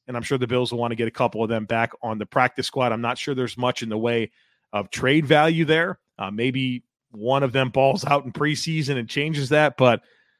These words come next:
I think more likely than not, uh, the Bills roster for Phillips to the pup list,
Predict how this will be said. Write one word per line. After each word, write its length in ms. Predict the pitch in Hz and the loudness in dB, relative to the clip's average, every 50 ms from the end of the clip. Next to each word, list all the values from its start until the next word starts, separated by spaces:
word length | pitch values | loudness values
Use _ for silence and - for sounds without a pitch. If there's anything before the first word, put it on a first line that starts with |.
| _ _ | _ _
I 80 | 113 117 | -6 -4
think 320 | - 135 131 123 - - _ _ _ - | -2 -2 -4 -6 -6 -12 _ _ _ -16
more 480 | 127 123 135 139 143 139 135 135 131 - _ | -8 -4 0 2 4 4 4 2 0 -4 _
likely 400 | 131 123 131 135 131 - 135 131 | -4 0 2 2 2 0 -2 -2
than 220 | 117 120 117 120 120 | -2 -2 -4 -4 0
not, 340 | 127 127 127 120 117 - _ _ _ _ _ _ _ _ - | 0 2 2 2 0 -2 _ _ _ _ _ _ _ _ -8
uh, 120 | - 113 107 | -6 -6 -4
the 120 | 110 113 | -4 -2
Bills 300 | - 139 139 135 120 110 | 0 2 2 2 0 0
roster 400 | 123 131 127 131 127 - 139 127 | 0 2 2 2 0 -2 -4 -6
for 380 | - - 131 127 127 127 117 110 | -4 -2 0 2 2 2 2 0
Phillips 500 | - - - 135 131 135 123 - - - | -4 -4 -2 -2 0 0 -2 -2 -6 -8
to 220 | - 156 147 139 | -4 -2 -2 -2
the 240 | 120 127 127 120 113 | -2 -4 -4 -6 -6
pup 320 | - - - 143 127 - - | -6 -2 0 0 0 -2 -2
list, 400 | 113 123 117 113 - - - | -4 -4 -2 -4 -4 -8 -14